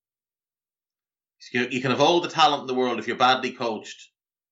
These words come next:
you're not gonna translate that incredible talent to the Premier League. It might get you to the Premier League. You might get to the Premier League, but if you're still badly coached and badly managed, you're not going to,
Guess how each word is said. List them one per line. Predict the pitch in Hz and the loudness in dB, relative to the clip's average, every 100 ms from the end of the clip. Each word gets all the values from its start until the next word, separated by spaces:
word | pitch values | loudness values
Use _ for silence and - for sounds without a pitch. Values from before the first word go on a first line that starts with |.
| _ _ _ _ - | _ _ _ _ -8
you're | 120 | -2
not | 131 135 139 | 0 -2 -4
gonna | 123 | -8
translate | - 123 113 117 113 110 | -4 -4 -2 -4 -4 -2
that | 110 104 | -4 -4
incredible | 110 107 131 120 104 98 | -8 -8 -2 -2 -2 -10
talent | - 110 101 90 - _ _ _ - | -4 -4 -4 -10 -20 _ _ _ -20
to | |
the | 98 | -10
Premier | - 117 117 | -2 -2 -2
League. | 110 110 | -4 -2
It | |
might | 143 170 | 0 0
get | 175 196 196 | 4 2 2
you | 147 | -6
to | |
the | 127 | -6
Premier | 123 117 104 95 | -4 -4 -4 -8
League. | 95 135 - _ _ _ _ _ _ _ _ _ | -8 -8 -10 _ _ _ _ _ _ _ _ _
You | 120 | -4
might | 143 143 | 0 0
get | 180 185 | 4 2
to | 180 | 2
the | 135 | -6
Premier | 143 123 113 | 0 0 -2
League, | 107 110 | -6 -8
but | 107 | -8
if | 107 | -10
you're | |
still | 110 165 135 | -6 -4 4
badly | 147 131 131 | 4 4 -2
coached | 131 127 120 | -6 -6 -8
and | 107 | -6
badly | 117 110 110 | -4 -4 -6
managed, | 110 107 98 | -8 -10 -10
you're | 107 | -10
not | 107 | -10
going | - 101 95 | -10 -10 -8
to, | 95 | -10